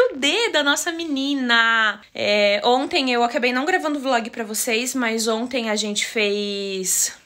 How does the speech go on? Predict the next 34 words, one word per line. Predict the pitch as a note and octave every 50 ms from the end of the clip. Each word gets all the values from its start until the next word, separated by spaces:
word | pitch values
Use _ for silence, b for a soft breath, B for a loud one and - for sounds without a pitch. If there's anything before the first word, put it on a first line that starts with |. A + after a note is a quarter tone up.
| B B _
É | - G#3 G3+
a | G3+ G3+
ultrassom | G3+ G#3 G#3 A3+ G#3 G3+ G#3 - - - G#3+ G3+ G#3 G#3 G#3 G3+ G#3 G3+ G3+ G3+
com | - - A3+ A3+ A3+
Doppler | A3 G#3 G3 F#3+ F#3+ - C4+ C#4 D#4 F4+ F#4 - - -
e | A3+ G#3
tá | - G3+
tudo | F#3+ - A#3 A3 D#4
certo | - - D4+ C4 B3 B3+ C4+ - D4+ D4 -
com | - C4
a | A#3+ G#3
ultrassom. | G#3+ G#3 A3+ G#3+ G#3 - - - F#3 F#3 A3+ C#4 B B B B B B B B B B B
E | A#3
a | A#3 A#3
gente | A#3 A#3 A#3 A#3 -
fez | C4 A#3 A#3+
também | A#3+ - B3 A#3 A3 A3 A3 A3+ A3+
a | A3+ A3 A3
ecocardiograma | A3 A#3 C#4 D4+ - - E4+ D#4+ - - D#4 C#4+ B3 A#3 G#3+ B3+ B3 G#3+ A3+ A3 G#3+ G#3+ A3 A3
fetal, | - - G#3+ G#3+ - G#3+ G#3+ A3
que | G#3+ -
é | A#3 A3
um | A3 A#3+
exame | A3+ G#3 G3+ G#3+ G3+ G#3 A3 G#3+
só | - - - - D4+ D4 D#4+
do | E4+ F4 F4
coraçãozinho | F4 - D4 C#4 C4 C4+ - - C4+ C4 C#4+ D4+ C4 A3 A3 A3+ A#3 B3 C4+
da | A3+ A#3 G#3+ G3
Cecília. | G3+ - G3+ F#3 - - G3 F#3+ F#3+ F#3+ G3 G#3+ A#3+ A3 G#3+ - -
Aí | F3+ F3+ F3+ F#3 F#3 F3
tu | F3 - A3 G#3
faz | - G#3 F#3 F3+ F3+ -
com | - G#3+ G3 G3+ G#3 B B B B B B B B B _
um | A3 G#3+ G#3 G#3 G#3 G3+ G3+ G3 G3 F#3+ F#3+ F#3 F#3 F3+ F3+ F#3 F#3